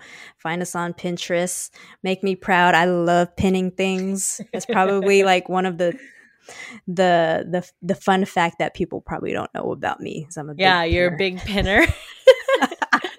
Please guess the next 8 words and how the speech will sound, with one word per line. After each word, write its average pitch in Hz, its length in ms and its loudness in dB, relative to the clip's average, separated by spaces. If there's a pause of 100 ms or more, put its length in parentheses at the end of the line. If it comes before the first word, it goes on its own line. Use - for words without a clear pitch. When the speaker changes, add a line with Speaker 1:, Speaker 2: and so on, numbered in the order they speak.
(300)
Speaker 1:
<laughs> 403 140 2 (640)
Speaker 2:
You're 359 800 0
a - 140 10
Speaker 1:
Yep. 208 80 4
Speaker 2:
big 370 160 4
tweeter 330 720 4
too. 285 680 4
Speaker 1:
Uh, 175 240 2